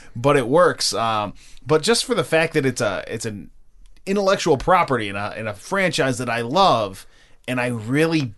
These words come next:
didn't want to even touch the controller 'cause I knew it would make me sad, I have to give it a one. But I will say, just a quick plug,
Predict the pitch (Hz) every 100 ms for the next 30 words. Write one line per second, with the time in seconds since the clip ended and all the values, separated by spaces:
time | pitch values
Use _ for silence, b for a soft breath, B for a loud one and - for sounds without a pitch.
0 | - 135 131 147 123 117 117 - - 135
1 | 135 127 120 110 131 127 - - - 110
2 | - 120 123 120 120 120 - - - 120
3 | 107 104 113 113 92 107 107 101 98 101
4 | 113 110 113 - 113 113 120 113 107 101
5 | 98 110 110 107 107 B B B B -
6 | 107 104 110 139 170 - 165 113 117 -
7 | 135 135 - 180 147 107